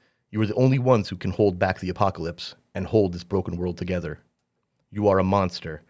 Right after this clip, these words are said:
There are many monsters in the world, but not all of them are as useful to the Division. Most of them are just trying to live their lives as best they can. They are not equipped to hold back the end of days. They are not marked by a strange fate.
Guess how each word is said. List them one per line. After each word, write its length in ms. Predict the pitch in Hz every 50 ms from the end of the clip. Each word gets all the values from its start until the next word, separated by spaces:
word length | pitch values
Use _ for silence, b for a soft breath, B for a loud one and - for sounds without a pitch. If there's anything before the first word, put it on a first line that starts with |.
| _ _ _ _ _ _ _
There 100 | - 107
are 60 | 101 101
many 180 | 110 117 120 127
monsters 440 | 120 123 123 127 120 - 113 90
in 80 | 92 90
the 60 | 90
world, 360 | 87 90 90 90 90 87 90 - _ _ -
but 100 | 101 101
not 160 | 104 113 -
all 200 | - 110 110 107
of 60 | 95
them 140 | 92 90 90
are 60 | 90
as 160 | 92 90 90
useful 400 | 98 120 135 120 - - 95 92
to 100 | - -
the 80 | 87 87
Division. 440 | 87 87 90 92 82 80 80 82 - _ _ _ _ _ _ _ _ _ _ _ _ -
Most 240 | 107 110 104 - 101
of 60 | 92
them 160 | 98 95 92
are 80 | 90 92
just 200 | 92 92 - -
trying 240 | - 104 90 92
to 80 | - 95
live 220 | 87 92 87 85
their 120 | 80 90 87
lives 380 | 90 92 87 85 82 82 80
as 80 | - 87
best 260 | 82 82 80 - -
they 100 | - -
can. 340 | 80 - 95 87 82 76 78 _ _ _ _ _ _ _ _ -
They 80 | - 107
are 20 |
not 160 | 107 117 113
equipped 400 | 113 - - 151 - - - -
to 60 | - 92
hold 260 | - 101 95 90 85
back 220 | 90 87 87 85
the 120 | - 87 87
end 120 | 85 80
of 100 | 82 87
days. 400 | 92 98 95 90 82 78 76 - - b b b -
They 100 | - 90
are 60 | 87
not 180 | 90 92 92 80
marked 340 | 98 107 101 90 87 - -
by 100 | 82 80
a 80 | 80
strange 340 | 82 - - 87 80 80 -
fate. 320 | - - 104 80 - -